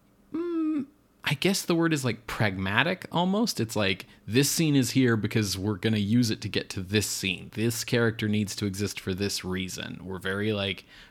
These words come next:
point A to point B. There's no wasted effort. You know, there's nothing here that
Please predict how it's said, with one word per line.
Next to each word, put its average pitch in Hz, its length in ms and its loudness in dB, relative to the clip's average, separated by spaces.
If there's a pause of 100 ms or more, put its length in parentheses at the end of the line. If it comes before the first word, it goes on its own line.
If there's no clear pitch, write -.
(120)
point 117 300 4
A 107 140 6
to 101 60 2
point 101 500 -2
B. 90 280 0
There's 87 300 -4
no 98 280 -2
wasted 92 840 -2 (480)
effort. - 580 -4
You 98 140 -2
know, 85 220 -2
there's 87 200 -4
nothing 98 300 2
here 98 180 0
that 90 240 -4